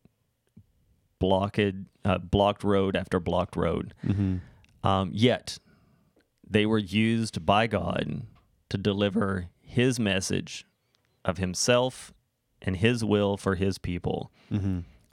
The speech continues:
Speaker 1: to the world.
Speaker 2: Yeah.
Speaker 1: Not to their glory, but to his.
Speaker 2: Yeah.
Speaker 1: And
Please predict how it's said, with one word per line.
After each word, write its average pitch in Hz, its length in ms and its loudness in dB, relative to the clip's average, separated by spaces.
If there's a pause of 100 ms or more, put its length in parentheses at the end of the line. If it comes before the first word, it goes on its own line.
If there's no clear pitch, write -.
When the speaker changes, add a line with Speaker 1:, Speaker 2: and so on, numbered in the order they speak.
(220)
Speaker 1:
to 107 120 0
the 98 100 0
world. 95 440 -4 (460)
Speaker 2:
Yeah. 107 160 2 (840)
Speaker 1:
Not 101 280 2
to 117 100 0
their 104 160 -2
glory, 107 320 0
but 98 180 -4
to 95 100 -2
his. 95 400 -4 (280)
Speaker 2:
Yeah. 101 220 2 (540)
Speaker 1:
And 95 600 0